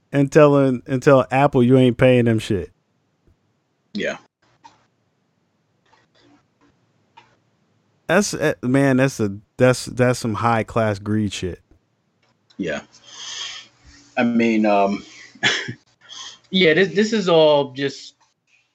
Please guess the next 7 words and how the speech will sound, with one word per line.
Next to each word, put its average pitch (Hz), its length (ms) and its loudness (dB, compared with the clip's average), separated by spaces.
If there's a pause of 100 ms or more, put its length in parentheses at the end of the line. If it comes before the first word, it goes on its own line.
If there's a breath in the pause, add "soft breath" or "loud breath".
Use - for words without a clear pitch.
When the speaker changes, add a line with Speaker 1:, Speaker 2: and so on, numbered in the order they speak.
(120)
Speaker 2:
millionaires, 135 1120 -4 (180)
individuals, 123 760 -4
billionaire 117 760 -2
companies, 110 880 -6 (1120)
Speaker 1:
Mm. 110 220 -10
Speaker 2:
uh, 101 400 -2 (720 soft breath)
having 120 500 -4